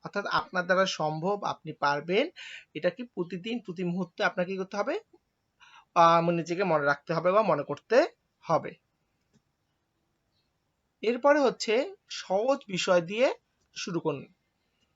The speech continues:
প্রথমেই কঠিন বিষয় না পড়ে বরং এমন কিছু দিয়ে শুরু করুন যেটা আপনি আগে ভালো পারতেন বা আগ্রহ ছিল।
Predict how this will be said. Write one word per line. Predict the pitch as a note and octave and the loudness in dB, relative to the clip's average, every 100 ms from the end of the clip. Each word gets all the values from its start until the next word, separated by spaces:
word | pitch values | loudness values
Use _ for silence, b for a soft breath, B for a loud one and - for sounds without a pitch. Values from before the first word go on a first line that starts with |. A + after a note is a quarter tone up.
| _ _ _ _ _ _ _ _ _ _ B B B B _ | _ _ _ _ _ _ _ _ _ _ B B B B _
প্রথমেই | G3+ G#3+ C4+ C#4 D4+ - | -2 -2 0 2 0 0
কঠিন | F#3 F3+ B3 A3 | -4 -2 -6 -4
বিষয় | F3+ G#3+ G3+ | -2 0 2
না | E3+ D3+ | 2 2
পড়ে | - E3 F3+ D4 - _ _ _ _ - | 0 0 2 -2 -6 _ _ _ _ -2
বরং | D#3+ G3+ A3 | 2 2 0
এমন | - E3+ A3+ | -2 0 0
কিছু | B3 A3 - A3+ | -4 -8 -8 -8
দিয়ে | F#3+ G#3+ | -6 -8
শুরু | - F3 D#3+ | -6 -8 -6
করুন | E3 D#3 F#3 D#4+ _ _ _ _ | -2 0 0 -2 _ _ _ _
যেটা | - F3 | -6 0
আপনি | F#3+ E3 E3 - A3 - - | 2 2 -2 -4 -4 -4 -2
আগে | E3 F3 G#3+ | 0 0 -2
ভালো | F3 E3 E3 | -2 0 0
পারতেন | E3 D#3 - F#3+ | 2 0 0 -4
বা | F#3+ | 0
আগ্রহ | E3 D3+ C#3+ F3 C4 F4+ | 0 0 -2 2 2 0
ছিল। | - D#3+ | -8 -8